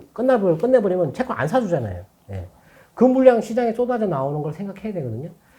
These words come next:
그때 올라갈 수 있는 금리 상승 폭을 계산을 하고 있어야 돼요.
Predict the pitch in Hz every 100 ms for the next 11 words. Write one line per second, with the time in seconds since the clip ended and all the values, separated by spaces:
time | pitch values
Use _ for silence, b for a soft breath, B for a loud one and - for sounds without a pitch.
0 | b - 226 285 254 277 269 262 254 262
1 | 247 233 208 226 220 262 254 247 - 294
2 | 277 240 254 202 101 B B - 190 254
3 | 262 240 285 277 208 160 185 156 147 196
4 | 135